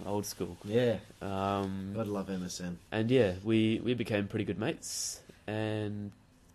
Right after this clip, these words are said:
Speaker 1: you know, Backyard Wrestling eventually came up, "Check this out," whatever.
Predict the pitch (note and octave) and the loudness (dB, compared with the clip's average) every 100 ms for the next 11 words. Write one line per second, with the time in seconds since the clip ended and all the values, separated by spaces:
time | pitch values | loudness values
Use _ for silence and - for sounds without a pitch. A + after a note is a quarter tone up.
0 | - - - F2 G2+ G#2 - - G2+ G2 | -20 -10 -6 -4 -6 -8 -8 -4 -4 -2
1 | F#2 G2+ - G#2+ G#2 G2 G#2+ G2+ G#2+ A2 | 0 0 0 0 0 0 -2 0 2 2
2 | B2 - - - - - - B2 A#2+ A2 | 0 -4 -8 -4 -2 0 2 2 4 2
3 | A#2+ C3+ | 4 2